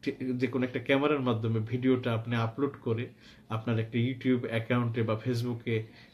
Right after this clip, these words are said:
রেখে কিন্তু আপনি সেটার প্রচার প্রসারে আপনি কিন্তু নিজেই গুরুত্বপূর্ণ ভূমিকা পালন করতে পারেন। অতএব Facebook এবং YouTube-এর, আহ, ব্যবহার করতে আপনি Facebook এবং YouTube-এর সাথে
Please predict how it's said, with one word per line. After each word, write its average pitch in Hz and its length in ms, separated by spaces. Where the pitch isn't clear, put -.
রেখে 120 260
কিন্তু 120 260
আপনি 113 180
সেটার 110 300
প্রচার 143 380
প্রসারে 117 460
আপনি 117 200
কিন্তু 123 260
নিজেই 139 500
গুরুত্বপূর্ণ 120 540
ভূমিকা 110 340
পালন 104 240
করতে 104 240
পারেন। 104 220
অতএব 156 320
Facebook 147 400
এবং 135 200
YouTube-এর, 127 580
আহ, 110 840
ব্যবহার 123 400
করতে 131 460
আপনি 117 300
Facebook 131 480
এবং 127 140
YouTube-এর 127 420
সাথে 135 440